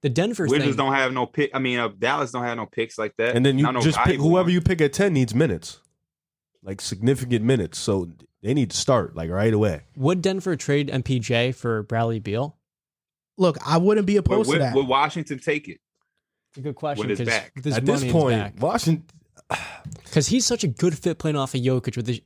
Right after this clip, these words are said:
Speaker 1: one of the five best shooters in the game at his size.
Speaker 3: Do you trust M P J's creation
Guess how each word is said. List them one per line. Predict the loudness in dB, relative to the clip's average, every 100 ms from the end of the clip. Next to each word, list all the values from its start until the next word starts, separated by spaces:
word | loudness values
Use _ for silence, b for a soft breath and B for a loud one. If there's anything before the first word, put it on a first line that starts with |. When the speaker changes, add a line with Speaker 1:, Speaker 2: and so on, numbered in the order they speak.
| _
Speaker 1:
one | -6 -4
of |
the | 0
five | 0 2
best | 0 0
shooters | 0 0 -2
in |
the | -4
game | -2 -2
at | -2
his | -4
size. | 0 0 0 -6 -8 -10 -4
Speaker 3:
Do | 0
you | 0
trust | 0 0 0 -2 -10 -2
M | -2 0
P | 0 2
J's | 2 2 -2 -16 _ _ -20
creation | -10 -2 2 2 0 -2 -6 -6